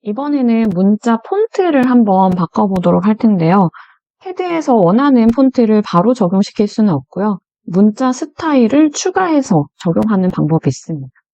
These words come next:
네, 문자 스타일을 설정하는 명령어는 스타일이고요. 단축키는 에스티입니다. 에스티를 이렇게 써보시면, 네, 기본으로 세팅되어 있는 문자 스타일은 이 스탠다드입니다.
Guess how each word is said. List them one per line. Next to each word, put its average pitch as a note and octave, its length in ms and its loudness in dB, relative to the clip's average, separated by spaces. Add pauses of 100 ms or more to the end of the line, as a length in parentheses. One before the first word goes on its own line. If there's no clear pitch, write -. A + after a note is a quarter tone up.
(360)
네, F3 100 -10
문자 F3+ 600 -4
스타일을 C#4 720 -4 (140)
설정하는 B3+ 840 0 (300)
명령어는 G#3+ 760 0 (300)
스타일이고요. A#3 920 -2 (440)
단축키는 A3 720 -4
에스티입니다. F3+ 680 -4 (480)
에스티를 G3+ 500 -10
이렇게 D#3+ 300 -6
써보시면, B3+ 800 0 (460)
네, F#3 80 -10
기본으로 A#3+ 680 0
세팅되어 C4 680 0
있는 G#3+ 580 0 (440)
문자 F3+ 340 -2
스타일은 A3+ 680 -2
이 D#3 100 0
스탠다드입니다. G3+ 1080 -2